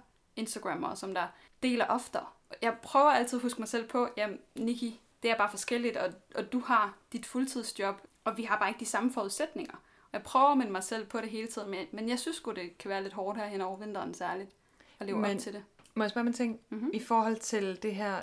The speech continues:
Speaker 2: øhm, med, hvor ofte andre udgiver. Jeg ved godt, der er sådan, vi har selvfølgelig alle sammen formentlig nogle profiler, hvor vi er enormt sådan hyperopmærksomme på dem.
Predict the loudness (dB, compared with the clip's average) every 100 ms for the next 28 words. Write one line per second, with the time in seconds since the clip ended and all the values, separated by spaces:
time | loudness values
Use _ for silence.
0 | -4 -4 -2 -2 -2 -6 -10 -8 -2 0
1 | 0 0 0 -2 -4 -2 -2 -2 -2 -2
2 | -4 -4 -6 -6 _ -20 -20 _ -2 2
3 | 4 4 2 2 -4 -2 -2 -4 -4 0
4 | 2 2 -2 -4 -6 -8 -6 -6 -6 -8
5 | -8 -6 -4 -6 -8 -6 -6 -2 2 2
6 | 0 -10 -12 -10 -6 -4 -4 -4 -6 -6
7 | -8 -6 -6